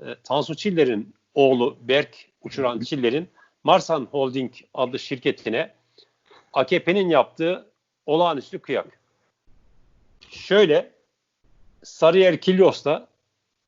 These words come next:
Tansu Çiller'in oğlunun otuz dönümlük bir arazisi var ve bu arazinin imar durumu, mevcut imar durumu düşük yoğunluklu konut alanı olarak görülüyor ve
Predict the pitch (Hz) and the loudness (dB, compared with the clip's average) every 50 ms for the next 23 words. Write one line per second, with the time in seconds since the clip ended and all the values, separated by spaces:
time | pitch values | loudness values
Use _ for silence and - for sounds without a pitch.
0 | _ _ _ _ - - - 139 151 139 165 147 - 202 180 170 147 135 156 180 | _ _ _ _ -16 -10 -6 -6 -6 -6 -8 -10 -8 -4 -2 0 -2 -2 -4 -4
1 | 190 165 170 165 147 135 160 190 240 - _ _ _ _ _ _ - 165 151 - | 0 2 2 2 2 0 -4 -8 -10 -14 _ _ _ _ _ _ -12 -10 -8 -6
2 | 214 190 170 156 151 135 127 123 147 196 208 - _ _ _ - 156 139 123 - | -4 -4 -2 -2 -2 -2 -2 -2 -4 -6 -8 -10 _ _ _ -6 -4 -4 -4 -4
3 | - - - _ _ _ _ _ _ _ _ - - 120 131 151 156 156 - - | -8 -20 -20 _ _ _ _ _ _ _ _ -2 0 0 0 0 -2 -4 -8 -8
4 | 214 180 170 185 - - 151 147 139 127 170 - - 175 180 170 160 139 117 131 | -4 -2 -2 -2 -4 -8 -10 -10 -10 -8 -8 -4 -2 2 4 4 4 4 2 -2
5 | 131 160 185 202 _ 131 131 147 156 175 190 175 147 156 143 135 120 113 110 135 | -8 -10 -10 -14 _ -10 -8 -4 -2 -2 -2 -2 -2 -4 -6 -4 -6 -6 -8 -10
6 | 156 - _ - 113 113 120 123 156 147 - - - 120 123 143 151 151 143 123 | -12 -14 _ -14 -10 -10 -10 -10 -12 -16 -20 -18 -16 -12 -4 -2 -2 -2 -2 -6
7 | 107 107 127 170 - _ _ _ _ _ _ _ _ _ _ _ _ _ - - | -12 -12 -12 -12 -12 _ _ _ _ _ _ _ _ _ _ _ _ _ -8 -6
8 | 160 143 - 220 208 - - 160 156 156 151 147 147 - - 202 - - - - | -4 -4 -4 -4 -4 0 2 4 4 4 4 2 0 0 0 -2 -2 -2 -2 0
9 | - 160 175 170 - - - - - _ _ _ _ _ - - 123 123 123 120 | 2 4 4 4 2 -2 -8 -20 -20 _ _ _ _ _ -4 0 2 4 4 2
10 | 131 131 117 113 113 110 104 101 - _ - 113 127 170 175 202 202 180 165 170 | 0 -4 -8 -8 -6 -4 -6 -6 -6 _ -12 -12 -10 -8 -4 -4 -4 -2 -2 -2
11 | 185 185 | -4 -4